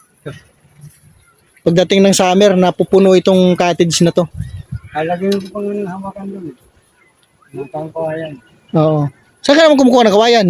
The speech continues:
Speaker 1: Doon sa may, ano?
Speaker 2: Hmm, pinapatyaw ko.
Speaker 1: Ah, binibili mo din?
Speaker 2: Hmm.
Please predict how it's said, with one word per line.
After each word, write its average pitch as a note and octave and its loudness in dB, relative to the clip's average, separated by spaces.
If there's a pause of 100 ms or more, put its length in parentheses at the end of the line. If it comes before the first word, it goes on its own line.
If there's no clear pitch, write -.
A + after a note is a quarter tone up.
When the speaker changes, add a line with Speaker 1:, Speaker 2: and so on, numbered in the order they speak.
Speaker 1:
Doon G#3 4
sa G#3+ 2
may, G3 4
ano? G3 2
Speaker 2:
Hmm, B3+ -10
pinapatyaw E3+ -8
ko. D#3+ -20 (800)
Speaker 1:
Ah, A#3 0
binibili A3+ 4
mo G#3 4
din? A#3 4
Speaker 2:
Hmm. - -14